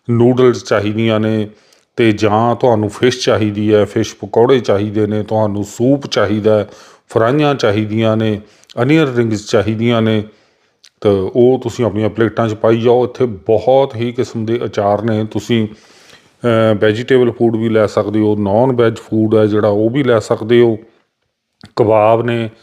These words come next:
ਸਟੇਕਸ ਨੇ, ਤੇ ਸੀ ਫੂਡ ਦਾ ਤਾਂ ਕੋਈ ਅੰਤ ਹੀ ਨਹੀਂ, ਇੰਨਾ ਸੀ ਫੂਡ ਹੈ। ਤੇ ਇੱਥੇ ਹਰ ਤਰ੍ਹਾਂ ਦੀ ਜਿਹੜੀ ਕਮਿਊਨਿਟੀ ਹੈ ਉਹ ਆਉਂਦੀ ਹੈ। ਅ, ਸੋ ਇੱਥੇ ਮੈਂ ਅੱਜ ਕੋਈ ਪੰਜਾਬੀ ਫੈਮਿਲੀ ਨਹੀਂ ਦੇਖੀ।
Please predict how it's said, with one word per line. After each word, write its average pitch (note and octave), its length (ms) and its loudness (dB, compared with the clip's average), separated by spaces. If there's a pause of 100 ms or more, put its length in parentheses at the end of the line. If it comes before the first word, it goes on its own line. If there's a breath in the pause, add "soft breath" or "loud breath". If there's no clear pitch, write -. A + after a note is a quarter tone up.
(180 soft breath)
ਸਟੇਕਸ A#2+ 720 -2
ਨੇ, A#2+ 360 -2 (460 soft breath)
ਤੇ A#2 240 4
ਸੀ E3 340 -2
ਫੂਡ D#3+ 240 0
ਦਾ C#3+ 140 2
ਤਾਂ C3+ 180 -2
ਕੋਈ B2+ 200 0
ਅੰਤ G2 280 -2
ਹੀ G#2 100 2
ਨਹੀਂ, G2 160 -6
ਇੰਨਾ G2 240 -4
ਸੀ A#2 240 -4
ਫੂਡ A2 240 -4
ਹੈ। F#2+ 80 0
ਤੇ B2 160 -4
ਇੱਥੇ C3+ 220 0
ਹਰ A2 160 2
ਤਰ੍ਹਾਂ C3 260 -4
ਦੀ B2+ 100 -6
ਜਿਹੜੀ A#2+ 200 -2
ਕਮਿਊਨਿਟੀ G#2+ 560 -2
ਹੈ F#2+ 100 0 (720 loud breath)
ਉਹ B2+ 160 4
ਆਉਂਦੀ A2 360 0
ਹੈ। B2 140 2 (720 loud breath)
ਅ, G#2 40 0
ਸੋ C3 220 -2
ਇੱਥੇ C#3+ 240 -4
ਮੈਂ B2+ 340 -2
ਅੱਜ A2+ 140 -6
ਕੋਈ G#2+ 880 0 (140)
ਪੰਜਾਬੀ A2 420 0
ਫੈਮਿਲੀ A2 400 -2
ਨਹੀਂ C3 120 0
ਦੇਖੀ। B2+ 520 -4